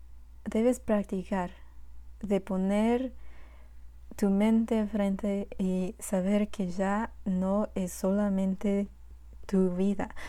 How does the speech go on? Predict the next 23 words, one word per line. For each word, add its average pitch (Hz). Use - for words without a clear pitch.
porque 202
tú 202
ahora 247
ya 208
estás 208
compartiendo 220
esa 214
vida, 226
esas 214
memorias, 214
ese 208
momento, 208
tu -
familia, 196
tus 185
amigos, 196
todo 214
lo 247
que 233
harás 214
con 190
tu 220
pareja. 190